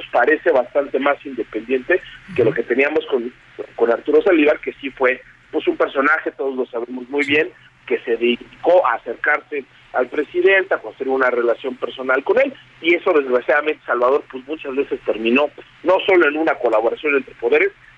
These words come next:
Speaker 1: sino en una franca sumisión del Poder Judicial hacia el presidente de la República. Eso creo que por fortuna va cambiando poco a poco,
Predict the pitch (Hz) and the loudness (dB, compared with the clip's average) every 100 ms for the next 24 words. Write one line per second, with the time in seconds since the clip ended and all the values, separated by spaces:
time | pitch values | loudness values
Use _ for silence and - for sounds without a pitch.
0 | - 127 135 151 147 - 151 151 - - | -14 -6 -2 0 0 0 -2 -2 -4 -12
1 | 117 113 - 131 127 - 113 120 - 120 | -14 -16 -12 -6 -6 -2 2 2 0 -14
2 | 107 120 117 - 98 - 120 113 107 104 | -4 -2 -2 -4 -14 -12 -12 -4 0 0
3 | - - - - 185 - - - - 160 | 0 -2 -2 0 -2 -4 -20 -20 -2 0
4 | - 151 143 143 - - - - 139 139 | 2 2 4 2 0 -8 -8 -4 -2 0
5 | 135 - 139 - 123 127 131 123 135 135 | -2 -2 -4 -2 -2 0 0 -2 -2 -2
6 | 143 143 - 403 | 0 -2 0 -2